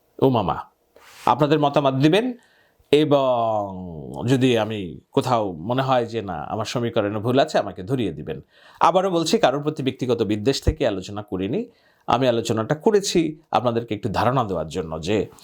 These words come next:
কারা প্রভাব সৃষ্টি করছে ডাকসু নির্বাচনে। এবং এই আলোচনাটা শেষ করব আমি যারা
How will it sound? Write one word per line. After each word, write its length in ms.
কারা 440
প্রভাব 280
সৃষ্টি 300
করছে 300
ডাকসু 280
নির্বাচনে। 640
এবং 340
এই 140
আলোচনাটা 420
শেষ 300
করব 520
আমি 380
যারা 480